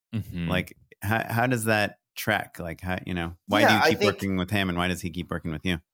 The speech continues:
Speaker 3: You know, I mean, it's, it's, it's, uh,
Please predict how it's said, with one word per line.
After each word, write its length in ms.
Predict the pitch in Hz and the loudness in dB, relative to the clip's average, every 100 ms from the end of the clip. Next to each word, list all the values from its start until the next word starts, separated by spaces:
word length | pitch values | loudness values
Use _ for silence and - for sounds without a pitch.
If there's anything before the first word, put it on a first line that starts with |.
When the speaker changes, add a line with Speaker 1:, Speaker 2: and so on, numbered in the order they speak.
| _ _ _ _ | _ _ _ _
Speaker 3:
You 100 | 127 | -8
know, 280 | 113 104 110 | -6 -6 -6
I 60 | - | -6
mean, 160 | 131 131 | -4 -4
it's, 160 | 131 | -6
it's, 280 | - 117 - | -10 -8 -10
it's, 340 | - 110 - 110 | -8 -10 -8 -8
uh, 640 | 113 101 101 101 95 | -8 -6 -8 -8 -12